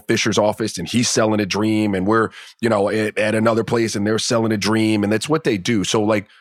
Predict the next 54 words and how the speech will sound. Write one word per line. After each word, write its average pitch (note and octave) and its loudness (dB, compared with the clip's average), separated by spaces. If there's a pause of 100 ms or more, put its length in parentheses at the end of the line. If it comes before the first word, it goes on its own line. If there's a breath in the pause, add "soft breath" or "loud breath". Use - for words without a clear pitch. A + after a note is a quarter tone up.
what A#2+ 0
I C#3 2
say D3 -2
to G2+ -2
kids G#2 -2
is G2+ -4
don't, D3 0 (160)
like, A#2 -2
the B2+ 0
relationship D3 0
is, G#2 -2 (180)
is, G#2 -2
is G2+ 2
part - 0
of F#2+ -2
it, - -10 (160)
right? G#2 0
With G#2+ -2
whoever's A2 0
recruiting F#2+ -2
you, D#2+ -8
that's A#2+ 0
part A2+ -2
of F#2+ -2
it, - -10 (220 soft breath)
but - -2
that D3 2
can't C3 -2
be G#2+ -4
all G#2+ 0
of D#2 -6
it. C2 -12 (140)
You C#3 0
have D3 2
to G#2+ -6
find A2+ -2
a F2+ -4
place A2 -2
that E2+ -6
you A2+ 0
think G2 -2
systematically, A#2 0
like, G#2 -2
you A2 -2
could, G#2 -2
like, G2+ -2
their G2+ 0
system B2 -2
that G#2+ 0
they're F#2+ 0
running G#2+ 2
fits A2+ -4
your A2+ 0
style, F#2 0